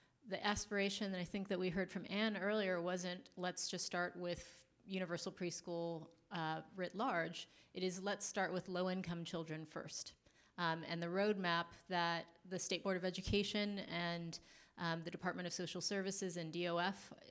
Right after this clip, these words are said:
um, is tasked with creating is not, again, a universal aspiration, but it is, Let's start with kids who essentially live at the bottom of our social strata and, um,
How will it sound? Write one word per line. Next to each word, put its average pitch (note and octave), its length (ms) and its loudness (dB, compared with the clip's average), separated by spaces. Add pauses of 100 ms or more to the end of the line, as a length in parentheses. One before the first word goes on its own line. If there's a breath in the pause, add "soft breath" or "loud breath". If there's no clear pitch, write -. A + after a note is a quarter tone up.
(140)
um, D#3+ 360 -4
is D#3+ 200 -8
tasked G3 420 0
with F3 180 -8
creating G3 360 -2
is F3 180 -8
not, G#3 300 0 (380 loud breath)
again, F#3+ 280 2
a F3+ 60 0
universal F3+ 560 -2
aspiration, E3 880 -2
but F3+ 100 0
it F3 100 0
is, F3+ 220 -2
Let's F#3 260 -2
start F3+ 320 0
with F#3 280 -4
kids A#3 480 0
who F#3+ 360 0 (440 loud breath)
essentially G3+ 480 0
live F#3 260 0
at F#3 140 -2
the F3 80 -4
bottom F3+ 340 0
of D3+ 140 -6
our D3+ 200 -2
social D3 520 -6 (360)
strata C3 520 -2 (180)
and, E3 400 -6
um, D#3+ 260 -4